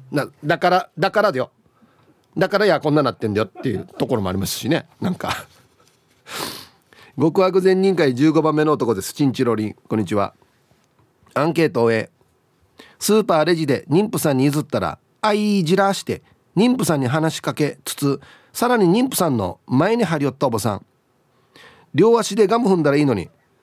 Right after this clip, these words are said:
安心また。苦笑いしていた妊婦さんと目合ったよや。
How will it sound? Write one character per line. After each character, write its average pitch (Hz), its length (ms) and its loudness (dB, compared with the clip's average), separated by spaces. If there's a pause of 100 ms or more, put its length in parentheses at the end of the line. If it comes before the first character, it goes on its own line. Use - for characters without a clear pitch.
(760)
安 151 140 0
心 156 180 2
ま 147 80 0
た。 - 180 -8 (1700)
苦 151 300 2
笑 156 260 2
い 156 40 0
し 143 60 -6
て 147 100 2
い 127 40 0
た 117 100 -2
妊 143 220 2
婦 120 80 -8
さ 117 140 -2
ん 92 60 -8
と 110 100 -4
目 123 200 0
合 104 40 -6
っ 92 100 -10
た 117 120 -6
よ 87 120 -4
や。 - 160 -12